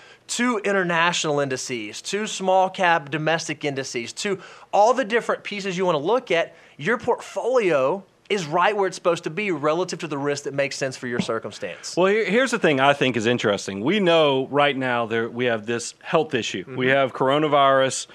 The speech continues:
Speaker 2: covid nineteen is, is wreaking havoc on economic systems, as well as people are fearful. Will they catch this? Will their parents catch this? Will their grandparents catch this? It's, it's really scary stuff. But on, you add on top of that, because this is what we say,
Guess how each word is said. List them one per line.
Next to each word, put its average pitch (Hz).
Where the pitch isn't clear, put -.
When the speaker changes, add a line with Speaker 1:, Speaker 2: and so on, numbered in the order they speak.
Speaker 2:
covid 147
nineteen 135
is, 107
is 107
wreaking 120
havoc 120
on 113
economic 120
systems, 113
as 110
well 127
as -
people 127
are 104
fearful. 147
Will 113
they 104
catch 160
this? 143
Will 107
their 98
parents 147
catch 135
this? 135
Will 110
their 101
grandparents 135
catch 123
this? 123
It's, 117
it's 135
really 190
scary 139
stuff. -
But 156
on, 165
you 160
add 196
on 190
top 175
of 151
that, 113
because 131
this 202
is 262
what 214
we 151
say, 135